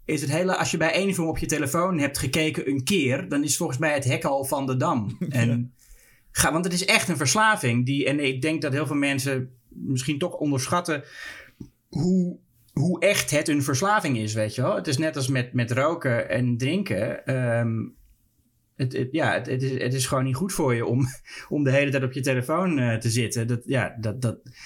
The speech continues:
Speaker 1: dat klinkt ook, eh, zeikerig, maar het is wel zo. En, eh, ik denk dat we dat ook veel serieuzer moeten gaan nemen. Maar goed, dat is een heel, dat is een veel groter maatschappelijk probleem nog.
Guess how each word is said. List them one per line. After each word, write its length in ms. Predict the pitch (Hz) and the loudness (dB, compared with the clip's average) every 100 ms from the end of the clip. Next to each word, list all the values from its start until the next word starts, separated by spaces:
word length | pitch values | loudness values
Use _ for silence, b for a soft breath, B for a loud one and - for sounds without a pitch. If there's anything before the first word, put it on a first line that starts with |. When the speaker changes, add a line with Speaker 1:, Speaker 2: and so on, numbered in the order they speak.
| B B B | B B B
Speaker 1:
dat 300 | - 127 127 | -4 0 0
klinkt 540 | - 135 123 120 - - | 0 2 2 2 -2 0
ook, 200 | 120 135 | -2 -4
eh, 520 | - 139 135 123 120 110 - | -6 -2 0 2 0 -2 -2
zeikerig, 440 | 117 143 160 123 | 0 2 2 0
maar 160 | 123 143 | 2 0
het 100 | 156 | 0
is 160 | 170 | -2
wel 220 | 113 151 165 | 0 0 2
zo. 380 | 117 98 101 | 0 0 -4
En, 420 | - 117 113 110 - | -2 0 0 -2 -2
eh, 340 | 110 104 104 - | 0 0 0 0
ik 100 | 120 | 0
denk 200 | 131 123 | 0 0
dat 100 | 113 | -2
we 80 | |
dat 160 | 113 113 | -4 -2
ook 200 | 107 107 | -4 -2
veel 240 | - 131 | -2 0
serieuzer 500 | 123 139 127 139 139 | 0 0 2 0 0
moeten 200 | 143 139 | 0 0
gaan 100 | 147 | 2
nemen. 160 | 135 131 | 2 2
Maar 80 | 143 | 2
goed, 100 | 135 | 0
dat 40 | 135 | 0
is 80 | |
een 100 | 139 | 0
heel, 280 | 139 143 143 | 2 2 0
dat 140 | 143 135 | -2 -2
is 60 | |
een 120 | 139 | -2
veel 220 | 127 143 135 | 0 0 0
groter 440 | - 143 143 143 | 0 0 0 0
maatschappelijk 560 | 131 127 147 147 139 123 | 0 0 0 0 -2 0
probleem 420 | 127 107 107 104 | -2 0 0 0
nog. 340 | 110 - - | -2 -4 -14